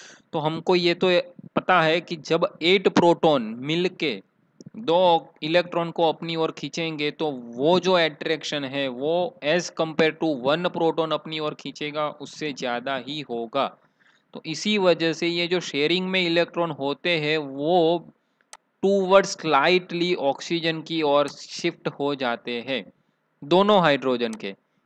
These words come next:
इसके भी वहीं चले जाएंगे जो sharing में electrons है, towards slightly वो oxygen की ओर रहते हैं।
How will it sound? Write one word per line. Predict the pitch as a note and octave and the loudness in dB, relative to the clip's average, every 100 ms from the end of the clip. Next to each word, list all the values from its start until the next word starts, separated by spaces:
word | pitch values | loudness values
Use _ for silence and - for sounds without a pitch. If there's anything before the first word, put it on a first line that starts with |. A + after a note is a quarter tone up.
| _ | _
इसके | - - F3+ D#3+ | -10 -2 0 2
भी | F3+ | 2
वहीं | F3+ D#3 D#3+ | 0 0 -2
चले | D#3 D3+ D3+ | -2 0 0
जाएंगे | C#3 C#3 C#3 C#3 | 0 0 -2 -4
जो | C#3+ | -4
sharing | - C3 C#3 C#3+ | -4 -4 -2 -4
में | C3+ | -4
electrons | B2+ B2 - B2 A2+ | -4 -4 -4 -8 -8
है, | A#2 - E3+ | -12 -4 -2
towards | F3+ E3+ D#3+ B2+ - | 0 2 2 0 -12
slightly | - C3+ C#3+ F3+ F#3 D#3 D3 G3+ - - - - | -4 2 4 4 2 -2 0 -2 -6 -18 -20 -4
वो | E3 - | -4 0
oxygen | D#3+ - G3+ F#3+ F#3 | -2 -2 -2 -2 -4
की | F#3+ | -2
ओर | F3 E3 | 2 2
रहते | D3+ B2+ A#2 A#2+ | 2 -2 -2 -6
हैं। | G#2+ | -8